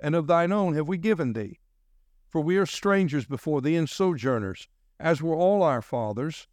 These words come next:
Our days on the earth are as a shadow, and there is none abiding. O Lord our God, all this store that we have prepared to build thee an house for thine holy name cometh of thine hand, and is all thine own.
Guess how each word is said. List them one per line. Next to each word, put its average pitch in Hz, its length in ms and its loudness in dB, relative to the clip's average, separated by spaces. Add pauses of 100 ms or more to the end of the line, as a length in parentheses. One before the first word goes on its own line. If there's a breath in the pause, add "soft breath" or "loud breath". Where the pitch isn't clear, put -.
(440)
Our 175 200 6
days 180 420 2
on 156 120 0
the 151 140 -2
earth 185 320 0
are 147 100 0
as 135 140 -2
a 123 60 -6
shadow, 143 600 0 (300)
and 156 160 0
there 180 140 2
is 143 160 -2
none 185 200 2
abiding. 185 540 0 (840)
O 180 100 2
Lord 214 280 4
our 156 180 4
God, 117 500 -2 (340)
all 202 220 2
this 208 160 -2
store 147 580 -2
that 151 180 -2
we 175 140 0
have 185 140 -2
prepared 175 520 -2
to 151 80 -6
build 160 360 0
thee 156 120 2
an 156 100 0
house 143 320 -2
for 135 200 -4
thine 143 220 0
holy 147 300 0
name 117 360 -2 (440)
cometh 147 580 0
of 131 180 -4
thine 143 280 2
hand, 139 480 -2 (920)
and 151 140 0
is 147 160 -2
all 147 420 2
thine 147 280 0
own. 139 460 -2